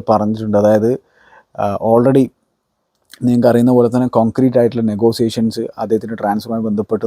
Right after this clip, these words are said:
നടക്കുന്നുണ്ട്. ഏത് ക്ലബ്ബാണ് എന്നുള്ള കാര്യം അവർ പറഞ്ഞിട്ടില്ല. അപ്പോൾ, ആ, അതുകൊണ്ട് തന്നെ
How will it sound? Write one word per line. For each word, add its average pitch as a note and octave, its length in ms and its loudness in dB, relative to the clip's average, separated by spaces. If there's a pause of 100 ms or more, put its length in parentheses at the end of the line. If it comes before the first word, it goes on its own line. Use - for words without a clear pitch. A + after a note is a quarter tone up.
നടക്കുന്നുണ്ട്. G2+ 680 -2 (460)
ഏത് C#3 140 6 (100)
ക്ലബ്ബാണ് C#3 640 2 (120)
എന്നുള്ള C#3 280 -4
കാര്യം B2 240 0
അവർ A2 80 -6 (100)
പറഞ്ഞിട്ടില്ല. G2 420 -4 (520)
അപ്പോൾ, D#3+ 200 4 (320)
ആ, - 20 2 (420)
അതുകൊണ്ട് D3+ 300 0
തന്നെ D3+ 140 0